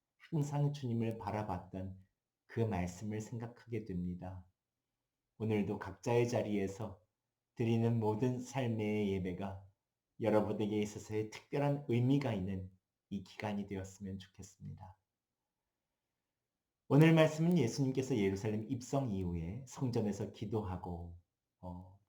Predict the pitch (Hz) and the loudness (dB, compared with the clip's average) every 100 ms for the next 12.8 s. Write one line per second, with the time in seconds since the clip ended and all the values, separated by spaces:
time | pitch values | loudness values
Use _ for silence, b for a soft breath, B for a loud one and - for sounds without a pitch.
0 | - 95 92 92 - _ _ _ _ - | -6 -4 -4 -6 -14 _ _ _ _ -12
1 | 80 - - - - - _ _ _ 101 | -12 -12 -14 -18 -20 -20 _ _ _ -2
2 | 107 117 123 147 117 117 110 107 92 90 | 2 4 4 2 2 0 0 0 -2 -4
3 | 82 90 90 87 - - 110 104 98 92 | -6 -8 -10 -14 -18 -6 0 0 0 -2
4 | 98 95 - _ _ _ _ 110 110 110 | -6 -10 -14 _ _ _ _ 0 2 2
5 | 107 107 113 - 147 143 139 131 123 113 | 0 -2 -6 -4 -2 2 2 2 0 -2
6 | 104 110 92 87 90 107 101 - - - | -4 -6 -4 -4 -4 -8 -8 -14 -16 -12
7 | 220 147 - 127 - 85 82 85 175 - | -12 -12 -8 -8 -8 -12 -12 -10 -12 -14
8 | _ _ _ _ _ _ - 110 113 123 | _ _ _ _ _ _ 4 6 6 6
9 | 131 131 98 104 113 147 160 131 101 95 | 6 4 4 6 8 8 6 4 2 0
10 | 92 - 107 107 - 110 101 110 113 110 | 0 -2 -2 -2 -4 -8 2 2 4 2
11 | 104 101 101 - 104 110 101 92 92 95 | 0 0 -2 -4 -6 -4 -4 -4 -8 -8
12 | 90 101 85 90 87 113 117 | -6 -6 -4 -2 -2 -2 -4